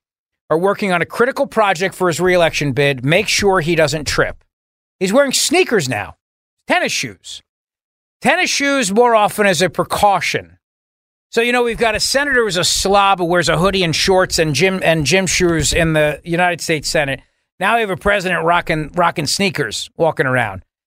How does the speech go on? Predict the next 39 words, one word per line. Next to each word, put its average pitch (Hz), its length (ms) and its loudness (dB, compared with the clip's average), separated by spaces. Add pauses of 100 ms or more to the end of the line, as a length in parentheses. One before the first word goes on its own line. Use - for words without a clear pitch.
(220)
But, 233 240 0
but 254 180 2
he's 269 140 0
not 311 160 2
making 226 180 0
a 170 80 -2
fashion 226 460 0
statement. 147 480 -2
He's 175 120 0
doing 240 280 0
this 180 180 0
because 170 320 0
he 170 80 -2
keeps 170 300 -2
falling. 175 480 2
He 127 100 -2
keeps 180 240 -6
tripping. - 500 -2 (1700)
With 214 140 4
a 226 100 4
physical 285 560 0
therapist, 190 920 0 (200)
Biden 214 300 0
has 208 160 -2
been 180 140 -4
doing 185 240 -2
exercises 180 720 -2
to 180 120 -2
improve 180 320 -2
his 151 180 -4
balance 165 480 -2
as 147 120 -2
far 190 240 0
back 165 240 0
as 139 120 -2
November 165 460 0
of 147 120 -4
twenty 175 280 0
twenty-one. 135 640 0